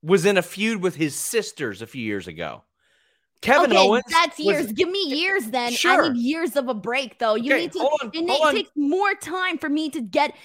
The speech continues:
Speaker 2: it takes a longer time for me to get it out of my head that this person has been treated like a jobber for an X amount
Speaker 1: Great,
Speaker 2: of time.
Speaker 1: great.
Speaker 2: So
Speaker 1: Let me
Speaker 2: they stay
Speaker 1: continue.
Speaker 2: jobbers
Speaker 1: Please let
Speaker 2: in
Speaker 1: me
Speaker 2: my
Speaker 1: continue.
Speaker 2: brain.
Speaker 1: Please let me continue. The Miz, it took one promo to heat him up a few years ago.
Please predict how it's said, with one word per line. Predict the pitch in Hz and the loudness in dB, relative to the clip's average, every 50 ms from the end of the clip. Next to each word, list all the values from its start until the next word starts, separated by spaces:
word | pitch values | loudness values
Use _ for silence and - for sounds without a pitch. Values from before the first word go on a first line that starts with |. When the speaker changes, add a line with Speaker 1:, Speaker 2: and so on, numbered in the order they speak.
| - - - - | -20 -20 -10 -4
Speaker 2:
it | 370 392 339 | -4 -2 0
takes | 494 494 - - | 0 -2 0 0
a | 440 381 | -4 -4
longer | 320 330 349 359 370 370 359 | -2 -4 -4 -4 -4 -6 -6
time | - 359 320 320 | -4 -4 -4 -4
for | 320 285 | -4 -4
me | 277 294 302 | -4 -2 -2
to | 302 | -4
get | 254 202 269 262 269 | -2 -2 0 0 0
it | 269 - - | -2 -2 0
out | 233 254 254 | -2 0 0
of | 254 | -2
my | 262 247 | -2 -2
head | 254 247 240 233 208 | -2 -2 -2 -2 0
that | 240 233 - | -2 -2 -2
this | 269 262 - | -4 -8 -8
person | - - 277 254 - 247 240 | -6 -6 -6 -4 -4 -4 -4
has | 240 214 226 190 | -4 -4 -6 -6
been | 226 226 208 | -6 -8 -8
treated | - 294 302 285 339 311 | -6 -8 -6 -6 -4 -4
like | 294 277 - | -4 -4 -4
a | 233 | -4
jobber | 180 - 233 233 226 196 233 226 | 0 2 2 2 2 2 0 -4
for | - - 233 | -4 -2 -2
an | 226 226 - - | -2 -2 -2 -2
X | 226 240 - - 262 | -4 -4 -4 -4 -2
amount | 247 247 277 320 | 2 4 6 6
Speaker 1:
Great, | 330 320 254 240 | 6 4 0 -2
Speaker 2:
of | |
time. | 233 233 269 | 0 6 8
Speaker 1:
great. | 320 320 302 - - | 8 8 8 6 2
Speaker 2:
So | 214 | 4
Speaker 1:
Let | 233 269 | 4 4
me | 285 | 4
Speaker 2:
they | 294 226 | 4 2
stay | 262 | 0
Speaker 1:
continue. | 247 208 247 247 233 190 139 117 | -2 2 4 4 4 4 2 2
Speaker 2:
jobbers | 110 269 262 269 | 0 2 2 2
Speaker 1:
Please | 269 262 277 277 | 4 4 4 6
let | 262 254 | 6 4
Speaker 2:
in | 240 | 6
Speaker 1:
me | 233 | 6
Speaker 2:
my | 226 | 4
Speaker 1:
continue. | 226 208 180 202 190 185 - - | 4 2 0 0 -2 0 0 -2
Speaker 2:
brain. | - 320 233 202 190 185 190 _ _ | -2 -4 -6 -8 -10 -14 -16 _ _
Speaker 1:
Please | - 240 269 277 240 | -2 0 0 4 4
let | 269 247 | 4 4
me | 240 214 | 4 2
continue. | 208 202 170 190 175 151 131 101 85 73 _ _ _ _ _ _ _ _ _ _ _ _ _ - | 0 -2 -2 -2 -2 -2 -4 -6 -10 -12 _ _ _ _ _ _ _ _ _ _ _ _ _ -4
The | 139 175 202 | 0 0 2
Miz, | 202 208 240 311 320 277 214 185 175 165 156 - _ _ - | 2 4 4 6 6 6 6 4 2 0 -4 -12 _ _ -4
it | 196 190 - | -4 -2 0
took | 226 185 - | 0 0 0
one | 156 139 139 139 165 196 214 220 214 190 | -2 -8 -6 0 2 2 2 2 0 -2
promo | 160 190 185 170 165 151 143 135 | 0 0 0 2 2 0 -2 -2
to | 127 127 | -4 -4
heat | 135 135 120 123 | -6 -6 -6 -6
him | 123 113 | -6 -4
up | 113 107 - | -4 -6 -6
a | 98 | -10
few | 85 - 104 92 | -20 -16 -14 -14
years | 90 85 80 | -14 -14 -14
ago. | 85 78 73 62 53 - | -18 -20 -20 -20 -20 -20